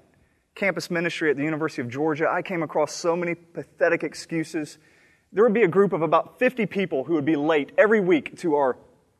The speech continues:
ministry, or our worship service. So I asked, "Why are y'all late every single week?" And they said, "Well, we have to watch the end of Beverly Hills nine oh two one oh." I'm like, "Lame, pathetic. Come up with something better, helping an old lady across the street."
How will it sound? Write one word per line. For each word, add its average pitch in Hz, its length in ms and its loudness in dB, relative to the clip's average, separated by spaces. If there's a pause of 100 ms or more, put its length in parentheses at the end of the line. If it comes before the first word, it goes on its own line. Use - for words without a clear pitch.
(160)
ministry, 147 680 -4 (340)
or 147 140 2
our 139 180 2
worship 151 380 0
service. 101 580 -6 (400)
So - 140 -2
I - 60 0
asked, 220 160 0
"Why 226 140 2
are 285 80 6
y'all 254 140 6
late 247 140 8
every 226 180 4
single 226 280 -2
week?" 247 160 0
And 190 60 -8
they 175 40 -6
said, 196 160 2
"Well, 202 80 8
we 214 80 8
have 240 180 0
to 247 80 2
watch 214 340 0
the 190 140 -4
end 220 240 0
of 156 300 2
Beverly 208 320 4
Hills 208 260 4
nine 202 220 0
oh 208 60 0
two 226 180 -2
one 214 180 -2
oh." 226 240 -6
I'm - 60 -20 (580)
like, - 200 -2
"Lame, 254 720 6 (200)
pathetic. 285 800 2 (260)
Come 302 180 4
up 294 80 4
with 302 100 0
something 269 340 2
better, 233 240 6
helping 254 280 4
an 262 60 2
old 254 140 6
lady 254 180 6
across 233 300 -2
the 214 60 -12
street." 240 400 -6